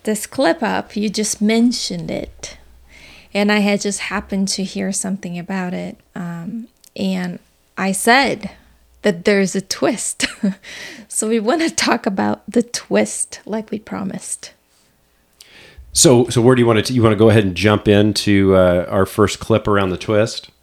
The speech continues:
Speaker 1: Yeah, so in the documentary Leah was talking about, Plandemic, that came out last week that talked
Speaker 2: Last year.
Speaker 1: Last year, sorry, <laughs> last week. <laughs> That talked about,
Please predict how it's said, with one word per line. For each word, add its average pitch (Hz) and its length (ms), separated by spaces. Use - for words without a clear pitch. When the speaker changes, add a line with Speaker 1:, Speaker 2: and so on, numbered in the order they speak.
Speaker 1:
Yeah, 311 240
so 247 320
in 254 140
the 233 500
documentary 269 720
Leah 233 260
was 233 160
talking 214 300
about, 226 400
Plandemic, 214 800
that 208 120
came 214 240
out 208 200
last - 340
week 247 180
that - 240
talked 214 400
Speaker 2:
Last 104 260
year. 87 280
Speaker 1:
Last 247 400
year, 208 180
sorry, - 520
<laughs> - 100
last 180 420
week. - 380
<laughs> - 40
That 294 220
talked 294 540
about, 240 720